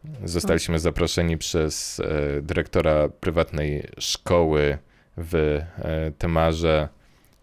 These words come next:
Speaker 1: em, Muhammad Al-Faiqa, tak się nazywa Muhammad Al-Faiq, em, dyrektor tejże szkoły, a także prezes, e, Królewskiego Stowarzyszenia Łowieckiego. Pojechaliśmy, em, jakieś, e,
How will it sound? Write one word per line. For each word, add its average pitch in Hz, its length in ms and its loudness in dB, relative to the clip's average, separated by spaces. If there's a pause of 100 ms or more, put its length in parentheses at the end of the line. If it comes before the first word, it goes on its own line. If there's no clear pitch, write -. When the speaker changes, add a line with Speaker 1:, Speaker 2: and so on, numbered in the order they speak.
Speaker 1:
em, 76 400 -6
Muhammad 85 440 2
Al-Faiqa, 85 880 2
tak 82 140 -4
się - 120 -6
nazywa 76 280 -4
Muhammad 73 380 -4
Al-Faiq, 82 460 0 (560)
em, 73 460 -4
dyrektor 73 540 -2 (220)
tejże 82 480 2
szkoły, 87 560 0
a 87 100 -2
także 90 400 2
prezes, 87 640 2
e, 78 280 2
Królewskiego 82 640 2
Stowarzyszenia 80 880 0
Łowieckiego. 82 760 0 (1040)
Pojechaliśmy, 78 640 0 (640)
em, 90 480 -4
jakieś, - 460 -8
e, - 140 -4